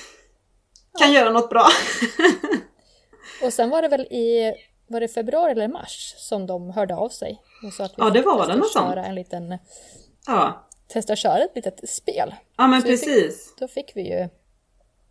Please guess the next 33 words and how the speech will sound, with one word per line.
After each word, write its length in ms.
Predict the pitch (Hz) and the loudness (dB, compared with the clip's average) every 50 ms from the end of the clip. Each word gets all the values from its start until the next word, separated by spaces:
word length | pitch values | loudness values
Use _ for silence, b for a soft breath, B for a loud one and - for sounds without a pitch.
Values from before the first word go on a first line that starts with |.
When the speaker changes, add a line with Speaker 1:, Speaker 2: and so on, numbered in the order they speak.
| _ _ _ _ _ _ - _ _ | _ _ _ _ _ _ -20 _ _
Speaker 2:
logga 300 | - 202 208 202 208 202 | -6 -6 -6 -4 -2 -4
upp 180 | 196 196 _ - | -6 -6 _ -8
oss 140 | 185 180 | -8 -4
där 180 | - 175 165 156 | -4 -4 -4 -4
på 200 | 180 _ 190 180 170 | -6 _ -8 -8 -8
internet 440 | - 180 175 - - 160 165 _ - | -8 -10 -12 -12 -12 -14 -14 _ -14
och 260 | 170 _ _ - - - | -16 _ _ -18 -6 -4
Speaker 1:
Mm. 240 | 180 170 170 165 175 | -4 -2 -2 -2 -2
Speaker 2:
spela. 300 | 185 190 175 151 156 180 _ _ _ _ _ _ _ | -2 -4 -4 -8 -12 -14 _ _ _ _ _ _ _
Speaker 1:
Ja. 340 | - 190 170 147 151 - - _ _ _ _ _ _ _ _ _ _ _ _ _ | -2 0 0 0 -2 -4 -12 _ _ _ _ _ _ _ _ _ _ _ _ _
Speaker 2:
Med 160 | _ 202 196 196 | _ -6 -4 -4
några 300 | 196 190 190 185 185 180 | -2 -4 -2 -4 -4 -6
föremål 680 | - - 185 175 175 175 180 180 175 175 175 170 170 175 | -4 -4 -4 -2 -2 -4 -6 -8 -8 -6 -8 -8 -8 -12
som 240 | 175 - 180 170 175 | -14 -14 -12 -12 -10
de 60 | 180 170 | -4 0
Speaker 1:
Ja. 140 | 185 170 156 - | 2 2 2 0
Speaker 2:
läste 240 | 175 - - - - | -4 -10 -14 -8 -8
upp 200 | - 233 - - | -8 -8 -8 -12
för 120 | - - | -10 -10
oss. 260 | - - - - - - | -10 -10 -12 -12 -4 -2
Speaker 1:
Ja. 380 | 180 165 151 151 - - _ _ _ _ _ _ | 0 0 0 -2 -6 -12 _ _ _ _ _ _
Speaker 2:
Lite 240 | 175 180 _ 151 175 | -12 -12 _ -12 -12
snabb 400 | - - - 208 196 180 170 165 | -12 -10 -4 0 0 0 0 -2
beskrivning, 380 | 185 - - 196 170 - 160 | -8 -8 -6 -6 -6 -4 -4
jag 60 | 151 160 | -4 -4
hängde 280 | 185 196 180 - - | -4 -6 -4 -4 -4
knappt 360 | - - 175 151 _ _ - | -6 -6 -16 -16 _ _ -6
med, 260 | - 240 247 170 165 - | -4 -2 -2 -4 -6 -8
kände 260 | - - 156 160 131 | -10 -10 -8 -6 -6
jag, 120 | 101 170 | -6 -6
liksom. 140 | 170 180 185 180 170 | -4 -2 0 0 0
Speaker 1:
Nej, 120 | 165 170 | -2 -4
precis. 560 | 175 170 - - 185 165 156 - - - - | -6 -8 -8 -6 -6 -6 -6 -6 -10 -16 -20